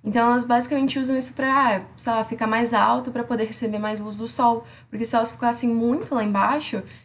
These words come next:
elas provavelmente não receberiam, ah, praticamente nenhuma luz, né? O que dificultaria a sobrevivência delas.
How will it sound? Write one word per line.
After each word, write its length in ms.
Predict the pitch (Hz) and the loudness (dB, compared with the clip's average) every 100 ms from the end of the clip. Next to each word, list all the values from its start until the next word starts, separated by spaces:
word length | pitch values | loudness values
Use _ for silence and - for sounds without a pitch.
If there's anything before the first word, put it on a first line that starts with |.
| - | -4
elas 220 | 233 247 | 0 0
provavelmente 560 | 269 269 294 294 277 269 | 0 0 0 0 2 0
não 100 | 269 | 0
receberiam, 720 | 262 254 262 254 247 247 254 - - _ | 0 0 0 2 2 2 -2 -12 -20 _
ah, 200 | 226 233 | 0 0
praticamente 680 | 233 240 233 - 277 254 254 | 2 0 0 0 0 0 0
nenhuma 240 | 247 254 262 | 2 2 2
luz, 320 | 247 254 240 | 0 0 0
né? 120 | 208 | -2
O 40 | |
que 100 | 202 | -4
dificultaria 720 | 220 - - 247 285 262 240 262 | -10 -14 -10 -4 0 0 0 0
a 40 | |
sobrevivência 720 | 240 214 214 190 196 190 208 | -2 -4 -4 -4 -4 -4 -4
delas. 460 | 190 170 165 170 | -2 -2 -4 -10